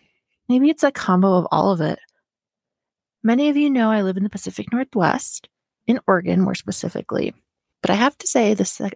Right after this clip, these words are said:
central part that I live in is actually really sunny and nice. But today, I'm gonna discuss two urban legends or stories that have to do with the state I now call home and likely will never leave.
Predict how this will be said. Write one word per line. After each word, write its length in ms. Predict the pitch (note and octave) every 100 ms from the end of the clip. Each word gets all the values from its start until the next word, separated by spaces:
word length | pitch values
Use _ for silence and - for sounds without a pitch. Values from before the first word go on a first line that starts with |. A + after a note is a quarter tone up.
| - _
central 520 | - D4+ D4 - C4+
part 340 | - - G#3+ -
that 100 | -
I 100 | A3+
live 220 | G#3 F#3
in 280 | E3+ E3+ F#3 _ _ _ _
is 80 | F#3+
actually 360 | F3 - F#3 E3
really 260 | - D#2+
sunny 360 | F#3 - - -
and 160 | - -
nice. 400 | - - - - _ _ _ _ _ _ _ _ _ _ _ -
But 160 | - -
today, 640 | F#3+ C4 D#4 C4 G3 G3 - _ _ _ _ _ _
I'm 140 | A3+ A#3
gonna 180 | A3 G#3
discuss 480 | G3 - F#3 -
two 240 | - - C#4
urban 280 | A#3+ A#3+ B3+
legends 800 | A#3 G#3+ A3 A3 A3 G#3+ G#3+ - - - -
or 60 | G#3+
stories 840 | - - G3+ G3+ G3 G3 F#3+ - _ - - - -
that 100 | G3+
have 200 | G3+ -
to 100 | G3+
do 80 |
with 120 | G3 G3
the 60 |
state 360 | - - E3 -
I 140 | G3+ G3
now 180 | F3
call 220 | - A3+ A#3+
home 480 | G#3+ F#3 F3+ G3+ - -
and 120 | G3
likely 300 | F#3 F3+ F3+
will 120 | F3+
never 280 | E3+ F3 F3+
leave. 380 | - - -